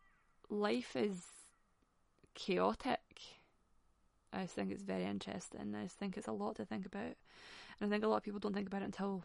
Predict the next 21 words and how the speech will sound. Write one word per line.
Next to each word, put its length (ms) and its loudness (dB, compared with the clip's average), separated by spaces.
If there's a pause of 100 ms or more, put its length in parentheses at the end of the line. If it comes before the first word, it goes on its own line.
(120)
too 200 0
late, 260 -2
which 240 -6
is 180 -6
the 60 -2
main 460 0 (420)
reason. 560 -4 (3250)
<sighs> 60 -4 (2000)
What 380 2 (160)
a 120 4
world 460 2
we 120 4
live 220 2
in. 320 0 (680)
covid 340 8
times, 440 10
boys 340 6
and 80 4
girls. 600 4
covid 400 2
times. 600 0